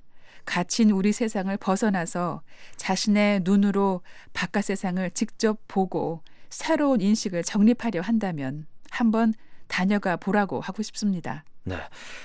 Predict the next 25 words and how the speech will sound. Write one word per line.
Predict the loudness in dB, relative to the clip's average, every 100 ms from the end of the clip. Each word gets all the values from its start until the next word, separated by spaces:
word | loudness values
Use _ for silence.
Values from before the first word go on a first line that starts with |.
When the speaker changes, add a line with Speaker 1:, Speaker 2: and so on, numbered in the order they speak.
| -16 -2
Speaker 2:
끝으로 | 2 6 6 6 -4
북한 | 0 2 2
주민들에게 | 2 2 2 4 2 2 2 0 -2
하고 | -12 -6
싶은 | -4 -2 2
말씀이 | 4 4 0
있다면 | -4 -4 -6 -8 -12 -18 -18 -4
한 | 2
말씀 | 2 0
부탁드립니다. | -6 -8 -8 -10 -10 -10 -12 -12 -18 -20 -20 -18 -16 -16 -14 -4
Speaker 1:
그저 | 0 4 6 6 4
바깥 | 0 2 4 4
세상 | 6 6 6
사람들처럼 | 6 6 6 4 2 0 4 2 2 -2
상상 | -2 4 6 8 6 6
높은 | 4 0 0 0
자유와 | 0 2 4 4 4 2 0
권리는 | -2 0 0 0 0 0
못 | 0
누려도 | 0 0 -2 -4 -6 -6 -8 -10 -16 -18 -20 -16 -4
자신의 | -2 2 2 4
운명 | 6 8 8 8 6
개척, | 2 -4 -4 -4 -6 -12
자신의 | -8 -6 -4 0 2
운명을 | 6 8 8 6 4 0